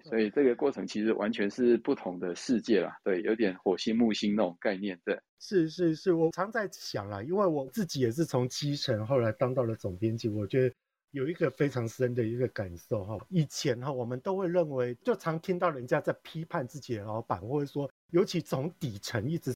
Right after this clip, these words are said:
Speaker 2: 升官升上去的人，我们都会常说一句话说：“啊，他换个位置就换个脑袋。”可是我现在都会
Speaker 1: <laughs> 对。
Speaker 2: 非常的有自信，
Speaker 1: <laughs>
Speaker 2: 而且是非常的直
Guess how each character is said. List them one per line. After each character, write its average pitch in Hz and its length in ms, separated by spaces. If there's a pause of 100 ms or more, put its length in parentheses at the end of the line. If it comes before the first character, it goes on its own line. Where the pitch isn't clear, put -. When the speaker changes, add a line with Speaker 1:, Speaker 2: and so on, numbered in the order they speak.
Speaker 2:
升 165 240
官 156 180
升 139 220
上 131 180
去 123 160
的 117 140
人， 104 160
我 107 80
们 110 140
都 156 100
会 156 80
常 113 220
说 127 200
一 117 60
句 135 160
话 123 180
说 147 140
：“啊， 139 260 (220)
他 220 100
换 - 220
个 156 100
位 156 200
置 127 120
就 143 120
换 135 200
个 113 120
脑 95 180
袋。” 123 160
可 117 100
是 170 140
我 190 140
现 - 80
在 165 100
都 143 160
会 147 160
Speaker 1:
<laughs> - 0
对。 113 140 (200)
Speaker 2:
非 180 200
常 - 200 (160)
的 - 320 (220)
有 131 180
自 185 240
信， 175 180
Speaker 1:
<laughs> 160 40
Speaker 2:
而 170 80
且 156 160
是 180 180 (160)
非 175 180
常 110 280
的 117 300
直 - 280